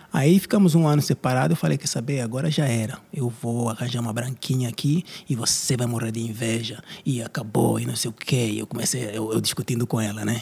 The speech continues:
Eu falando. Ela fala, "Ah, pode ficar aí, não me interessa. Fica lá com essas suas brasileirinhas, não sei o quê." <laughs> Cara, minha mulher era muito doida, meu.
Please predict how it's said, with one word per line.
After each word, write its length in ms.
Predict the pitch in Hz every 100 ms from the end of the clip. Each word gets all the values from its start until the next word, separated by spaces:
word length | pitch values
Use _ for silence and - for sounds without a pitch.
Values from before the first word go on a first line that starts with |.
| -
Eu 100 | 117
falando. 400 | - - 110 107 - - -
Ela 140 | 139
fala, 240 | - 359 302
"Ah, 40 |
pode 240 | - 330
ficar 220 | - - 294
aí, 360 | 190 196 139 - - -
não 80 |
me 60 | 220
interessa. 680 | 208 180 175 175 196 - - -
Fica 220 | - -
lá 140 | 170 185
com 60 |
essas 160 | - 175
suas 160 | - 165
brasileirinhas, 800 | 147 135 123 123 175 180 135 -
não 80 |
sei 120 | 180 -
o 20 |
quê." 160 | 180
<laughs> 2500 | 160 131 - - 190 - - - - - 659 554 554 508 466 - 370 - - - - 349 320 214
Cara, 320 | - 185 160 139
minha 160 | 170
mulher 240 | 151 127 131
era 120 | 127
muito 400 | 117 117 117 120
doida, 540 | 113 110 110 - 71 69
meu. 240 | 71